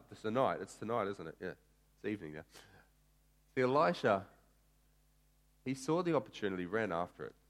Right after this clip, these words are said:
grabbed hold of it and saw God in it. But to do it,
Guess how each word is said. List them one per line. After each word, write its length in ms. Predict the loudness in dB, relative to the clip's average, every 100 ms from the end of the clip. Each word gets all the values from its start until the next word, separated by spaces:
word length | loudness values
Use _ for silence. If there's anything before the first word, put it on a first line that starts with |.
| _ _ _ _ _ _ _ _ _
grabbed 280 | 2 2 0
hold 240 | 0 0 0
of 80 | -6
it 80 |
and 80 | -10
saw 220 | -6 -4
God 280 | -2 0 0
in 140 | -2 -6
it. 100 | -12 _ _ _ _
But 200 | 0 0
to 100 | -4
do 320 | -4 0 2
it, 120 | 2